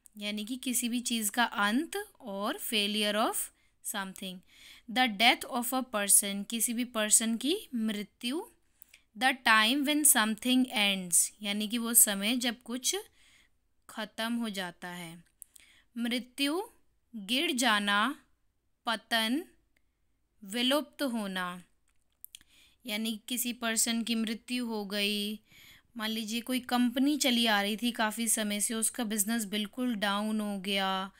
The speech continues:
अ, बिल्कुल प्रॉफिट नहीं कर रही थी, बिल्कुल लॉस में चली गई, तो उस कंपनी का क्या हो गया? एंड हो गया, डिमाइस हो गया,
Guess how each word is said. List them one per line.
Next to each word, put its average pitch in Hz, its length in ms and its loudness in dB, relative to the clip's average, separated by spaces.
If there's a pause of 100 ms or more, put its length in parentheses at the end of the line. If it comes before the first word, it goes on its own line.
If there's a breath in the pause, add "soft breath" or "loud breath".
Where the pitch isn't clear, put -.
(480 loud breath)
अ, 190 180 -8
बिल्कुल 214 400 -6
प्रॉफिट 208 560 -8
नहीं 214 280 -4
कर 208 160 -6
रही 196 240 -6
थी, 208 120 -8
बिल्कुल 220 340 -6
लॉस 208 360 -2
में 220 100 -4
चली 202 260 -4
गई, 208 140 -4
तो 220 140 -8
उस 226 120 2
कंपनी 214 500 -2
का 240 140 -4
क्या 226 200 -2
हो 208 140 0
गया? 320 300 0 (580)
एंड 240 320 0
हो 208 160 -4
गया, 185 380 -6
डिमाइस 208 680 2
हो 185 140 -4
गया, 180 380 -8